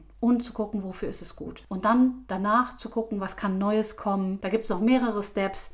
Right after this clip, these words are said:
die ihr dann bearbeiten könnt, wo ihr dann sagen könnt, was kann ich daraus lernen? Welche Auswirkungen hat meine Entscheidung? Das hat,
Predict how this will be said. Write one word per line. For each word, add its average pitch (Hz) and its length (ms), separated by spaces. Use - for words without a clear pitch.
die 208 80
ihr 202 120
dann 185 300
bearbeiten 202 640
könnt, 175 460
wo 214 140
ihr 202 80
dann 196 280
sagen 208 280
könnt, 208 160
was 196 140
kann 247 160
ich 233 120
daraus 202 320
lernen? 208 640
Welche 240 360
Auswirkungen 240 640
hat 214 140
meine 190 240
Entscheidung? 180 600
Das 185 180
hat, - 100